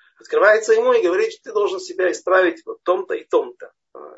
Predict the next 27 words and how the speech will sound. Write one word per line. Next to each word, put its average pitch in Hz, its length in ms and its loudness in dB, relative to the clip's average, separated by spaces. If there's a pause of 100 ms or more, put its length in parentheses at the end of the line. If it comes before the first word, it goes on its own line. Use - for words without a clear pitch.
(300)
нас - 340 -6
это, 202 160 -6
в - 80 -12
принципе, 208 420 -14
не 156 100 -14
очень 185 220 -10
сильно 160 380 -14
волнует. 135 540 -12
Несмотря 143 300 -16
на - 120 -2
то, - 120 -4
что - 300 -10
в - 840 -8
Месилат 151 460 -2
Йосе, 165 540 0
Месилат 156 360 -6
Шарим 160 440 -4
говорит, 131 540 -8 (200)
э, - 600 -20
Рамхаль, 170 500 0
что - 500 -4 (300)
нам, 190 460 0
в - 100 -14
принципе, 226 500 0
нужно 214 480 0
бы 123 220 -12 (100)
искать, - 560 -6